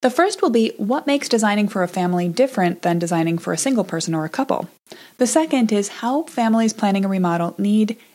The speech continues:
even more than everyone else, to plan for flexibility so their homes can accommodate a lifetime's worth of transitions. And the third will be to circle back to last week's topic and discuss ways that you can include your kids in the process of creating their own spaces.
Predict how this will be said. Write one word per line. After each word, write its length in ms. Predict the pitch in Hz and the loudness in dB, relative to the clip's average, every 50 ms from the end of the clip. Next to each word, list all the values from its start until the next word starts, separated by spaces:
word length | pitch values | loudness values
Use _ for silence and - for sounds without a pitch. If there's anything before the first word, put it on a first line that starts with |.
| _ _ | _ _
even 240 | - 294 302 294 277 | 0 2 4 4 4
more 160 | 262 247 233 | 4 4 4
than 140 | 226 214 208 | 4 4 4
everyone 300 | 196 185 180 175 175 190 | 2 2 2 0 2 0
else, 360 | 208 190 - - 185 - - - - - - - - | 0 0 -2 -2 -4 -6 -8 -10 -12 -18 -18 -6 -2
to 100 | - 233 | -2 0
plan 300 | 226 - 262 254 262 262 | 2 2 2 4 4 2
for 140 | 254 - 202 | 2 0 0
flexibility 880 | 185 - 240 240 233 - 247 196 165 190 185 180 170 156 - - - | 0 0 -2 -2 -2 0 -2 0 2 2 2 2 2 2 0 -4 -6
so 140 | - - 196 | -6 -4 -4
their 180 | 185 202 202 196 | 0 0 0 0
homes 320 | - 220 214 214 220 214 | 2 2 4 4 4 2
can 140 | - - 220 | 2 2 2
accommodate 540 | 220 214 - - 202 190 190 185 185 185 185 | 2 0 0 -4 -4 -2 -2 -2 -2 -4 -4
a 80 | 190 180 | -4 -2
lifetime's 640 | 175 175 175 180 - - - 202 196 190 196 185 | -2 0 -2 -2 -4 -6 -4 -2 -2 -2 -2 -2
worth 240 | 185 180 175 180 175 | 0 0 0 -2 -2
of 100 | 170 160 | -6 -10
transitions. 800 | - - 180 170 160 160 175 165 - - - - - - - - - - - - - - - _ _ _ _ | -10 -6 -6 -4 -2 -2 -2 -2 -2 -2 -6 -6 -8 -8 -8 -10 -10 -12 -20 -20 -20 -20 -20 _ _ _ _
And 140 | - 233 233 | 0 0 0
the 40 | 240 | 0
third 240 | 240 - 330 339 339 | 2 2 2 2 2
will 80 | 349 302 | 2 2
be 100 | 277 240 | 2 2
to 80 | 233 | 2
circle 300 | 233 - - 240 - 269 | 2 2 0 0 0 2
back 200 | 226 208 185 175 | 0 0 0 0
to 80 | - 180 | 0 0
last 280 | 175 170 170 - - 185 | 2 2 0 0 -2 -4
week's 180 | 175 - - - - | -4 -4 -4 -8 -8
topic 520 | - - - 175 175 - 202 202 - - - - - - | -8 -10 -8 -8 -4 -2 -2 -4 -4 -6 -16 -14 -4 0
and 120 | 233 226 | 2 2
discuss 400 | 233 - - - 247 233 - - | 2 2 0 0 -2 -2 -2 0
ways 220 | 247 247 254 247 247 | 2 2 2 2 0
that 140 | 254 - | -2 -2
you 80 | 226 214 | -2 0
can 120 | - 196 | 0 0
include 520 | 190 190 185 - - - 302 302 302 269 240 | 0 0 -2 -4 -4 -2 2 2 2 4 2
your 100 | 226 214 | 2 0
kids 400 | 214 - - 196 185 180 175 - | 0 0 0 2 2 2 0 0
in 140 | - 202 196 | 0 0 0
the 60 | 202 | 0
process 520 | - - 190 190 170 - 160 160 156 - - | -2 -2 -4 -4 -2 -2 -4 -4 -4 -6 -6
of 200 | - 185 - - | -8 -8 -8 -6
creating 340 | - 190 180 170 170 165 | -4 -4 -2 0 0 0
their 180 | 165 165 160 - | -2 -2 -2 -2
own 160 | 170 160 160 | -2 0 -2
spaces. 640 | 156 - - 160 - - - - - - - - - | -2 -4 -4 -4 -4 -4 -6 -8 -8 -8 -8 -8 -8